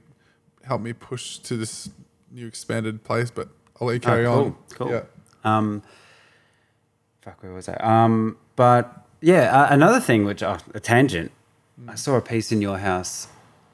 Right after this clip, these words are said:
Speaker 2: that was from back in the day. It was
Speaker 1: Mm.
Speaker 2: fucking crazy hyper-realism,
Speaker 1: True.
Speaker 2: like, graphite.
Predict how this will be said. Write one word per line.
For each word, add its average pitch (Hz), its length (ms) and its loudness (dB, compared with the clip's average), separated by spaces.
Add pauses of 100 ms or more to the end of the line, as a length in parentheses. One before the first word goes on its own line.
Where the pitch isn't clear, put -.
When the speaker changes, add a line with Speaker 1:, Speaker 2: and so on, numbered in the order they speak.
Speaker 2:
that 98 220 0
was 98 300 -10
from 95 180 -6
back 90 220 -4
in 92 60 -6
the 85 80 -10
day. 113 300 -2
It 76 120 -10
was 101 140 -14
Speaker 1:
Mm. 139 200 -10
Speaker 2:
fucking 123 320 -10
crazy 170 840 0
hyper-realism, 113 960 2
Speaker 1:
True. 101 420 -2
Speaker 2:
like, 98 240 -8
graphite. 110 540 -2